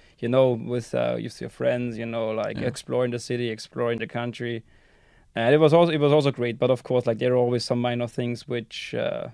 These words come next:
Speaker 1: which are, you know, always there. It's, it's,
Speaker 2: Mm.
Speaker 1: it's how it is.
Speaker 2: And did it, did it add any extra value to your return back to Estonia? You, I mean, 'cause I feel like for, I'm,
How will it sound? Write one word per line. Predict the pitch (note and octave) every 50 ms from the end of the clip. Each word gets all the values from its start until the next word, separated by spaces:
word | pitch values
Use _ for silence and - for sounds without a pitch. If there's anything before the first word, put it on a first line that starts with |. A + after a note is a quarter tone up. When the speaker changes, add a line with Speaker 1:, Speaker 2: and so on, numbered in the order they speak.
| _ _ _ _ - -
Speaker 1:
which | - - - - -
are, | A2+ A2 A2 G#2+ G#2+ - - - - _ _ _ _ _ _ _ _ _ -
you | -
know, | A2+ A2
always | - G2+ - - A#2 -
there. | - - - - - _ _ -
It's, | - - - - - -
it's, | - A2+
Speaker 2:
Mm. | - -
Speaker 1:
it's | B2 A2+ A2+
how | A2+ A2+ A2
it | A2+ A2+
is. | A#2 A2+ A2+ - - _ _ _ _ _ _ _ _ _ _ _ -
Speaker 2:
And | - A#2+
did | A#2+ A#2+ A#2
it, | A#2+ - - _ _ _ _ _ _ _ _ _ - - - - _ _ _ _ _ _ _ _ _ _ _ - _ _ _ _ _ _ _ _ -
did | - A#2 A#2
it | - -
add | - B2 C3 B2+ B2
any | B2 B2 B2
extra | A#2+ A#2+ - - - A2+
value | G#2+ A2 G#2+ A2 A#2 A#2+ A#2+ A#2+
to | A2 - A2+
your | G#2+ A2+ A2 A2+
return | G#2+ G2+ - - A#2 A#2 A#2
back | A2+ G#2 A2+ -
to | - C#3+
Estonia? | C#3+ - - C#3+ D3+ D#3 E3 E3+ F3 E3+ - - -
You, | B2+ C3 C#3 -
I | -
mean, | D3+ D#3 D#3 C#3+ C3 - - - - - _ -
'cause | - D3 C#3
I | D3+
feel | C#3+ - G#3 A3+
like | G3+ E3 C3 A#2+ A2+ - -
for, | - - B2+ B2 - - -
I'm, | A2+ C3+ C3